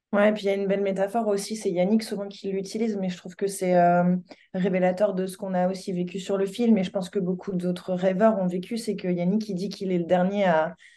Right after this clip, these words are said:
à marquer l'essai comme dans une équipe de, de rugby, mais qu'il y a toute l'équipe derrière qui a fait la mêlée, qui a fait le jeu, qui a avancé sur le terrain, et que lui, finalement, il a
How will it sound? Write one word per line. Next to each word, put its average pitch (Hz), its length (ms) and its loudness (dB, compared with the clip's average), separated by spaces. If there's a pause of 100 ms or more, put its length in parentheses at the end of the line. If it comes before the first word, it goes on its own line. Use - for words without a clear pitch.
(360)
à 180 100 0
marquer 190 320 0
l'essai 196 360 4
comme 185 200 0
dans 185 140 2
une 185 180 -4
équipe 180 260 -4
de, 175 220 0
de 170 160 -6
rugby, 185 640 -2 (320)
mais 185 160 0
qu'il 190 240 2
y 190 60 4
a 185 60 6
toute 214 200 -6
l'équipe 208 320 -4
derrière 202 400 4
qui - 100 -4
a 175 280 4
fait 185 160 -4
la 180 100 0
mêlée, 208 460 2
qui 214 100 -6
a 180 40 -4
fait 185 140 -8
le 180 120 -4
jeu, 220 300 2
qui 214 120 -4
a 175 60 4
avancé 180 320 -4
sur 180 180 -6
le 175 80 -2
terrain, 190 360 2
et 180 120 2
que - 80 -6
lui, 226 180 -2
finalement, 196 520 0
il 180 180 0
a 156 240 0